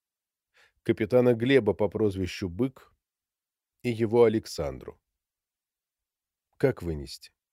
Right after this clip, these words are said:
К чему весь этот путь? Злобные призраки, переполненные страданиями, и те, обольщенные, отдавшиеся любви, но не спасенные ею.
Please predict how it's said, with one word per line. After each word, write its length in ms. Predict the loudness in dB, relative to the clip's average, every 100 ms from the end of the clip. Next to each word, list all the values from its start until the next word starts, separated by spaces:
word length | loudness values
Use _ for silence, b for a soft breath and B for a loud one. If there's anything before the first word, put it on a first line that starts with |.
| _ _ _ _ _
К 80 | -12
чему 280 | -2 4 6
весь 240 | 4 2
этот 280 | 0 0 -2
путь? 360 | -4 -6 -8 _ _ _ _ _ _ _ b b b
Злобные 500 | -2 2 4 6 4
призраки, 540 | 4 2 2 2 0
переполненные 760 | 0 0 0 2 2 4 4 4
страданиями, 920 | 2 0 4 4 4 2 -4 -8 -14 _ _ _ _ _
и 200 | -4 -4
те, 340 | -4 0 2
обольщенные, 1160 | 2 0 -4 -6 -6 0 0 0 -4 -8 -10 -14 _ _ _ _ _
отдавшиеся 800 | -14 -4 -2 -2 -2 -6 -4 -6
любви, 420 | -4 -6 -4 -4
но 120 | -4
не 120 | -6
спасенные 800 | -8 -6 -6 -4 -4 -4 -6 -6
ею. 280 | -6 -8 -10